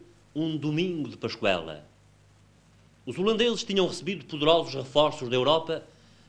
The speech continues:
conduzidos por seus cabos de guerra mais experientes,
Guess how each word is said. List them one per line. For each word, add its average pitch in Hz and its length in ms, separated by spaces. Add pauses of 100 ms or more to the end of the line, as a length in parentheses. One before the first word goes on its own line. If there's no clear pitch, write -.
(120)
conduzidos 190 520
por 180 160
seus 175 240
cabos 175 280
de 127 100
guerra 151 380
mais 139 260
experientes, 170 760